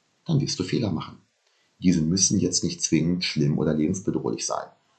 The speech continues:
Also vielleicht kommst du auch ganz gut durchs Leben, wenn deine Bizeps Curls immer relativ suboptimal waren. Aber vielleicht macht es ja doch mal Sinn, mit jemandem zusammenzuarbeiten.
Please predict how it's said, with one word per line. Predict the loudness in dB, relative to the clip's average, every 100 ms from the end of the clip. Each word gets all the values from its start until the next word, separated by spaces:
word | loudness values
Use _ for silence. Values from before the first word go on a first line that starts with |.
| _ -8
Also | -4 -2 -2 -4
vielleicht | -8 -6 -4
kommst | 0 0 2
du |
auch | 2 2
ganz | -2 -2
gut | 2
durchs | 2 4
Leben, | 2 4 2 2 2
wenn |
deine | 4 4
Bizeps | 4 2 0 -4
Curls | 0 0 0
immer | 0 0
relativ | -2 -8 -8 -8
suboptimal | -6 -10 -8 -8 -6 -2
waren. | -2 -2 -8 _ _ _ _ -20 -16 -4
Aber | -2 -2 -4 -12
vielleicht | 0 2 4
macht | 2 2
es | 0
ja | 0
doch | 0 0
mal | 0 2
Sinn, | 4 4 4 -2 -14 _
mit | -6 -2
jemandem | -2 -2
zusammenzuarbeiten. | -4 2 2 2 2 2 0 -4 -8